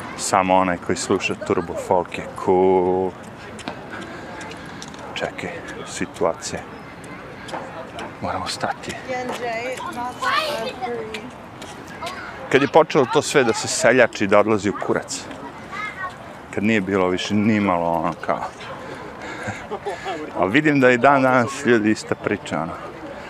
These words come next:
Borba protiv Pinka, ovo, onoga. Što gledate sve to, jebote? Meni je to jako zanimljivo. Ovde nema toliko ljudi koji idu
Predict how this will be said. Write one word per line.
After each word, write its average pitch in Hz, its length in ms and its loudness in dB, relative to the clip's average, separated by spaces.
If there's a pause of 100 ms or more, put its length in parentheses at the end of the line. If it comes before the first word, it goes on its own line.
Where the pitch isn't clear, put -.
(260)
Borba 90 340 6
protiv - 360 -4 (120)
Pinka, 98 500 -2
ovo, 90 220 6
onoga. 90 520 4 (100)
Što - 240 -2
gledate 185 600 2
sve - 260 -4 (160)
to, 60 160 0
jebote? - 560 -2 (840)
Meni 170 180 2
je 156 100 -4
to 165 120 4
jako 143 420 4
zanimljivo. 123 500 6
Ovde 160 180 2
nema 165 300 4
toliko - 400 0
ljudi 107 260 2
koji 104 260 2
idu 95 140 0